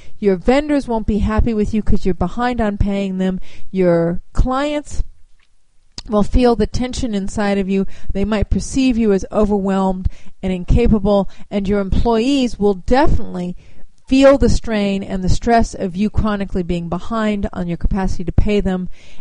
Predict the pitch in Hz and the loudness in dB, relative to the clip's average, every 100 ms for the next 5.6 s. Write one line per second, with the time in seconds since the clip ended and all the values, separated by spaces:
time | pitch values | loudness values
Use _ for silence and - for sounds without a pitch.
0 | - 196 185 - 185 175 220 220 - - | -6 -4 -6 -8 -10 0 4 8 6 4
1 | 208 - 190 - - - 214 196 180 175 | -2 -4 -8 -6 -6 0 2 2 0 -4
2 | - 185 180 - 180 175 170 190 202 196 | -6 -6 -2 -2 -2 -4 -4 -2 0 2
3 | 190 - 175 175 - 190 - 180 170 208 | 0 -2 -4 -2 0 2 2 0 -2 -2
4 | 202 175 - - 226 320 381 311 294 - | 0 -2 -4 -2 4 6 6 4 4 2
5 | 320 254 170 220 - | 4 2 2 -2 -2